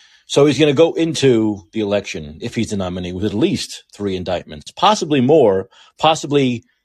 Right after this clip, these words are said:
a conviction or two to go along with it. So the indictment-less, the conviction-free Trump lost by seven million votes to Joe Biden. So the Democratic Party knows this.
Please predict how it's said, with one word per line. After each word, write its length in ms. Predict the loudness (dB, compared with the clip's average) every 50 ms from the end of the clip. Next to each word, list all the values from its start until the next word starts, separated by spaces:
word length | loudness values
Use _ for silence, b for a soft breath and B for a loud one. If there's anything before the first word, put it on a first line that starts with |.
| _ _ -10
a 80 | -6
conviction 500 | -4 -2 2 2 2 2 2 -2 -2 -2
or 60 | -2
two 400 | -4 -6 -6 -6 -6 -6 -10 -14 _ _
to 140 | -14 -12 -8
go 120 | -6 -6
along 320 | -4 -4 -4 -6 -6 -10 -12
with 220 | -12 -12 -12 -12
it. 140 | -14 -18 _ _ _ _ _ b b b b b b b b b
So 300 | 0 4 4 4 4 2
the 320 | 2 2 2 2 4 2 2
indictment-less, 1600 | 2 4 4 4 4 4 2 -2 -4 -6 -6 -6 -10 -16 _ _ _ _ -4 0 4 4 4 4 2 -4 -10 -12 -12 -12 -16 _ _ _ _ _ _
the 160 | -6 -4 -4 -4
conviction-free 1500 | -2 -4 -2 -2 -2 -2 0 -2 -2 -2 -2 -2 -4 -4 -6 -8 _ -6 -2 0 2 2 0 -2 -6 -14 -20 -20 _ _ _ _
Trump 420 | -6 -2 -2 -2 -2 -6 -12 _ -20 _ _ _ _ _ _ _
lost 340 | -2 0 2 2 0 -2 -4
by 140 | -6 -4 -4
seven 480 | -6 -4 -2 -2 -2 0 -2 -4 -4
million 320 | -6 -8 -8 -10 -10 -10 -10
votes 460 | -8 -8 -8 -10 -12 -14 -16 -16 _ _ _ _ _ _
to 80 | -14 -12
Joe 240 | -10 -10 -10 -10
Biden. 340 | -10 -10 -10 -10 -12 -16 _ _ _ _ _ _ _ _ _ _ _ _ _ _ _ _ _ _ _ -20 -12 -2
So 300 | 2 4 4 4 4 0
the 100 | 2 2
Democratic 500 | 2 2 2 0 0 0 0 0 0 2
Party 240 | 2 2 2 2
knows 320 | 0 0 0 0 0 -2 -2
this. 440 | -6 -6 -6 -6 -12 -14 -14 -16